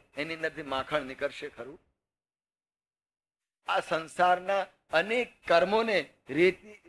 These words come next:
એને રેતીની માફક પીલ્યા કરો, એને પીલ્યા કરો, પીલ્યા કરો રેતીને, શીખતા તે બરું તેલ. રેતીને ગમે એટલી પીલીશું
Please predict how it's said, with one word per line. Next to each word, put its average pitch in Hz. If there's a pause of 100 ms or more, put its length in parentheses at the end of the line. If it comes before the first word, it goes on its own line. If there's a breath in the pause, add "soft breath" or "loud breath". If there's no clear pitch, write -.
એને 170
રેતીની 190
માફક 190
પીલ્યા 190
કરો, 165
એને 147
પીલ્યા 170
કરો, 156
પીલ્યા 160
કરો 160
રેતીને, 135 (260)
શીખતા 160
તે 170
બરું 175
તેલ. 196 (2000)
રેતીને 180
ગમે 147
એટલી 220
પીલીશું 165